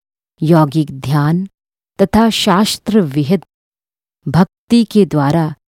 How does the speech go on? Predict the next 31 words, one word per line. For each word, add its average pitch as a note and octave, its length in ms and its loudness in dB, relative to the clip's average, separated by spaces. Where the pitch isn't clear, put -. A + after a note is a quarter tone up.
आपको G3+ 400 0
पूजा E3 500 0
की F#3 180 -6
भेंटें D3+ 460 -6
अर्पित - 500 -8
कर D3 220 -6
सके। - 400 -12
हे - 220 -6
भगवान, D#3+ 680 -4
यदि F#3+ 260 4
आप G3+ 340 0
अपने G#3+ 300 0
सच्चित - 1160 -4
आनंद G3+ 420 4
रूप E3 240 0
में, D#3 220 -4
जो E3 160 2
आपके D#3+ 400 0
पद D3+ 180 0
के G#3+ 200 2
बारे D#3 360 0
सभी F#3+ 340 0
प्रकार E3 500 0
की F3+ 200 -2
मनगढ़ंत D3+ 680 2
अविद्या E3+ 560 2
को F#3+ 200 -4
दूर E3+ 300 0
करने D3+ 380 -2
वाला D3+ 300 -4
है, D#3 280 -6